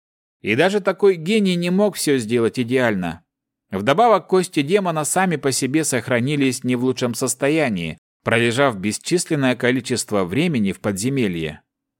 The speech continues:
Эти недостатки и собиралась исправить кузнечная станция. Сферы энергии исчезли, а вместо них на долю секунду появился спустившийся с потолка луч охлажденной плазмы, который вмиг расплавил созданный материал,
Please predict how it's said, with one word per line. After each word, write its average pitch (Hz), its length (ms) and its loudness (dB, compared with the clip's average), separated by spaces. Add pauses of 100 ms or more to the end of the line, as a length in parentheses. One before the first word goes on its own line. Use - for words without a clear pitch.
(120)
Эти 180 260 0
недостатки 170 720 -2
и 131 100 2
собиралась 135 640 0
исправить 156 520 0
кузнечная 113 720 -2
станция. 90 760 -4 (1300)
Сферы 143 400 2
энергии 110 480 2
исчезли, 139 640 0 (180)
а 110 140 2
вместо 180 360 0
них 208 220 0
на 170 100 2
долю 175 220 4
секунду 160 520 0
появился 135 580 0
спустившийся 120 920 -2
с - 80 -4
потолка 107 580 2
луч 151 380 0
охлажденной 123 800 0
плазмы, 113 580 -2 (240)
который 196 420 4
вмиг 180 300 0
расплавил 139 580 2
созданный 131 540 0
материал, 117 760 2